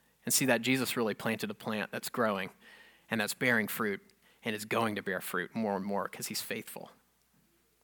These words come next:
But don't leave without looking. Jesus is throwing the key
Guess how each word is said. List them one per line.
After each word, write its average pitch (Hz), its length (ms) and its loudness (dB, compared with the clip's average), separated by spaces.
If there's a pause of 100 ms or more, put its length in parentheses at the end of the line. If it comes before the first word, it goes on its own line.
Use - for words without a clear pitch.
(540)
But - 380 0 (1040)
don't 147 320 4
leave 123 460 -6
without 120 500 0
looking. - 360 -10 (1500)
Jesus 135 360 2
is - 240 -2
throwing 135 640 4
the 117 100 0
key - 460 -8